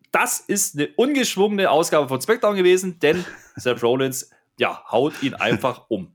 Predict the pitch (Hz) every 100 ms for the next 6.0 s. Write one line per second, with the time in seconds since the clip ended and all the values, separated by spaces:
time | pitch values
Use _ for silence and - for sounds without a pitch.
0 | _ - 98 - - 147 151 202 208 147
1 | 110 131 196 220 - 147 143 120 _ _
2 | - 107 - - 165 - 240 349 170 131
3 | 190 151 107 95 104 202 165 120 110 104
4 | 120 120 190 - - 294 - 90 95 127
5 | - 139 143 139 131 139 - - 202